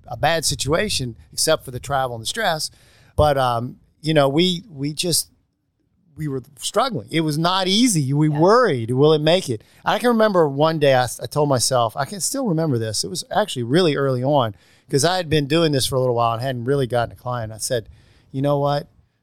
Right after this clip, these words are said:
Speaker 1: This is one of the things I've done a couple of times in my life when I just said,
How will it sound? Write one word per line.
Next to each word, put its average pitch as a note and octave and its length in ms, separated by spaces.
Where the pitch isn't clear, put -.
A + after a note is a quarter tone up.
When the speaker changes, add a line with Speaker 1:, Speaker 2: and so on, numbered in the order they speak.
Speaker 1:
This - 180
is A2 120
one C3 160
of A#2+ 60
the A2 60
things A#2+ 280
I've A2 160
done A#2+ 180
a A2 60
couple - 240
of A#2 60
times A2 280
in A2 60
my G#2 160
life G2+ 380
when A2+ 100
I A#2 120
just A2+ 220
said, A2 320